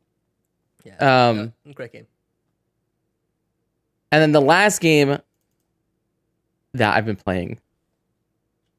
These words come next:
Speaker 2: and Bilal, I need to tell you, I have a problem.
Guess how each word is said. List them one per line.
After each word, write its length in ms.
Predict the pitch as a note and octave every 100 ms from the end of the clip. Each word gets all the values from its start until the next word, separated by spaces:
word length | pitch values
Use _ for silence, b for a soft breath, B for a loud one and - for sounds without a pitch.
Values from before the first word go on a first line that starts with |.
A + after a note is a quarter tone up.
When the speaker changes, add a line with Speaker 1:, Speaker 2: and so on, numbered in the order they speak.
| _ _ _ _ -
Speaker 2:
and 240 | A2+ G#2 - _ _ _ _ B2
Bilal, 380 | B2+ A2+ A2 G#2
I 40 | A#2
need 160 | A#2+ A2+
to 100 | -
tell 140 | A2+
you, 240 | G2+ G2 - _ _ _ _ -
I 60 | C3
have 140 | F3
a 60 | G#2
problem. 440 | - A2 A#2 -